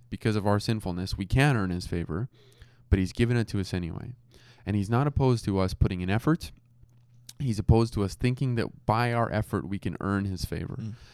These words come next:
Speaker 1: Now,
Speaker 2: that's
Speaker 1: I
Speaker 2: good.
Speaker 1: think a helpful, a helpful illustration might be, might be this. So I just was thinking about this, this, this week, preparing for this.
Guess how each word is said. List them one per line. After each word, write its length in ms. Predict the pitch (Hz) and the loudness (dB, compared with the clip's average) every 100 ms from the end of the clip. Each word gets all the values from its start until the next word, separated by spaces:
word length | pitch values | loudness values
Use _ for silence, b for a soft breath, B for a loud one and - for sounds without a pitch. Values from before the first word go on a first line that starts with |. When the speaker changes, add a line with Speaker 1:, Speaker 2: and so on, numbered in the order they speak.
| B | B
Speaker 1:
Now, 120 | 113 | 4
Speaker 2:
that's 20 | |
Speaker 1:
I 40 | 110 | 4
Speaker 2:
good. 40 | 151 135 | 2 0
Speaker 1:
think 100 | - | 0
a 80 | 101 | 2
helpful, 500 | 113 120 - 107 - - - - - b b b b - | 4 2 0 -4 -4 -14 -20 -20 -20 b b b b 0
a 40 | |
helpful 300 | 117 147 127 | 2 2 2
illustration 520 | 120 113 - 107 95 98 | 0 0 0 -2 -2 -2
might 160 | 98 | -2
be, 220 | 92 87 - | -2 -4 -4
might 180 | 104 101 | -4 -2
be 80 | 92 | -4
this. 280 | - - - _ _ - - _ _ - - | -6 -12 -18 _ _ -20 -20 _ _ -20 -6
So 180 | - 101 | 2 4
I 140 | 104 | 4
just 280 | 113 107 - - _ - | 0 -2 -6 -18 _ -8
was 200 | 107 107 | -4 0
thinking 240 | 123 123 | 2 4
about 180 | 113 110 | 4 2
this, 260 | 107 - - _ _ | 0 -6 -16 _ _
this, 220 | 110 107 | -4 -2
this 220 | - 101 101 | -2 -4 -2
week, 200 | 98 - | -4 -4
preparing 360 | - 98 92 | -4 -4 -4
for 100 | 92 | -6
this. 240 | 87 92 | -8 -8